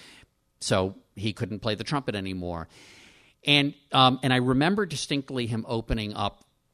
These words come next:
the rectangular, the case, and seeing the trumpet. Um, and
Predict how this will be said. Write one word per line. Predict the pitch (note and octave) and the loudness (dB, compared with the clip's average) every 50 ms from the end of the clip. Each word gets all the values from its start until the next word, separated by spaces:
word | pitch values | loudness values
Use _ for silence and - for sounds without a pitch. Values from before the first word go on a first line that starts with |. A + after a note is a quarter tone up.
| _ _ | _ _
the | - A#2+ G#2+ | -4 -4 -2
rectangular, | F#2+ A2+ G#2+ - - - A2+ G#2+ G2+ F#2 A2 G2 G2 G2 F#2+ F#2 - _ _ | -2 -4 -6 -6 -6 -4 -2 -2 0 0 -2 -2 0 -2 -2 -4 -8 _ _
the | A2+ | -18
case, | - - C3 C3 G#2+ G2 A2+ B2 - - - - - - | -12 -10 -8 -8 -8 -8 -8 -6 -4 -4 -4 -6 -6 -8
and | A2 G#2+ G#2+ G2+ | -8 -6 -6 -4
seeing | - - A#2 A2 A2 A#2 | -4 -2 -2 -2 -2 -4
the | C3 | -4
trumpet. | B2 - A#2+ F#2+ F#2 - - G2+ A2 - - _ _ _ | -4 -4 -4 -4 -4 -4 -4 -4 -4 -6 -8 _ _ _
Um, | G#2 G#2 G2+ G2+ G2 F#2+ - _ _ - | -4 -4 -4 -4 -6 -8 -14 _ _ -6
and | A2+ A2 G#2+ G#2+ G#2 | -4 -2 -2 -2 -4